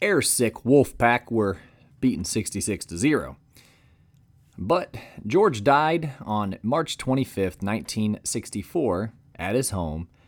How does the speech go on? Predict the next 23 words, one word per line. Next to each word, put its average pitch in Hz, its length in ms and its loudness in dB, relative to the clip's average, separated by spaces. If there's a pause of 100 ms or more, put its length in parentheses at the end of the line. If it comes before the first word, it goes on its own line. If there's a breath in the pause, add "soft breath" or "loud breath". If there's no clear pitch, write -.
(480 soft breath)
in 101 440 -2
Vancouver, 90 960 -8 (100)
Washington, 90 800 -8 (140)
at 135 180 0
age 107 200 -2
seventy-nine. 85 640 -8 (680)
But 107 340 -6
as 131 200 0
we 240 120 -2
consider 165 460 2
this 117 260 0 (140)
era, 107 500 2 (460 soft breath)
the, 107 480 -2 (180)
as 101 600 -2
Chet 107 260 0
Grant 120 300 -2
puts 117 240 -2
it, 117 280 -4
"before 117 480 2
Rockne 107 600 0 (180 soft breath)
at - 220 -6
Notre 107 320 2
Dame." 80 360 -6